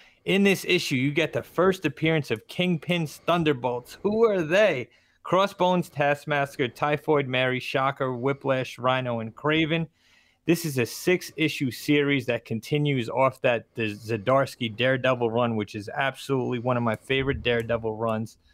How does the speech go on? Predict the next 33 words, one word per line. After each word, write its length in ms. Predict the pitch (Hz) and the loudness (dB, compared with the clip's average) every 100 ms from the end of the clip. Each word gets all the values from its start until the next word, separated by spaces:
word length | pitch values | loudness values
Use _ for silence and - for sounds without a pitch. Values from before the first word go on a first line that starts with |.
| _ _ _ | _ _ _
So, 220 | - 110 | -2 0
guys, 380 | 107 127 120 - | 2 2 0 -4
super 600 | - - 143 170 143 127 | -12 0 2 2 2 0
excited 480 | - - 113 110 | 0 -4 -2 -4
to 140 | - 107 | -8 -10
read 260 | 117 110 | -6 -6
this. 260 | 113 110 - | -4 -4 -4
This 220 | 143 135 | -6 -6
is 120 | 127 | -6
one 180 | 113 135 | -2 2
of 100 | 135 | 4
those 320 | 123 120 117 | 4 4 4
story 560 | - - 123 120 120 120 - | -2 -2 2 2 0 -4 -4
arcs, 480 | 123 123 123 - _ _ _ _ | -4 -4 -8 -18 _ _ _ _
these 160 | 107 95 | -8 -4
miniseries 680 | 123 123 113 123 117 117 | -2 -2 -4 -2 0 0
that 200 | 104 104 | 0 -2
Marvel 440 | 107 117 117 117 110 | 0 2 2 2 0
has 220 | 107 104 | 0 -2
been 240 | 104 104 | -2 -4
pumping 400 | 101 127 113 110 | -2 -2 0 0
out 240 | 113 113 107 | 0 0 -2
and 160 | 110 - | -10 -6
advertising 680 | 120 120 117 120 120 110 110 | -4 -2 -2 -2 -2 -2 -8
for 220 | - 113 | -2 -2
a 100 | 104 | 0
while. 400 | 110 120 120 120 | 2 2 2 0
So, 280 | - 110 101 | 0 -4 -4
super 320 | - 127 120 | -10 -12 -8
excited 420 | 113 - 113 107 | -10 -6 -6 -6
for 140 | 101 113 | -12 -14
Devil's 440 | 104 107 110 101 | -6 -6 -6 -10
Reign. 220 | 107 104 | -10 -10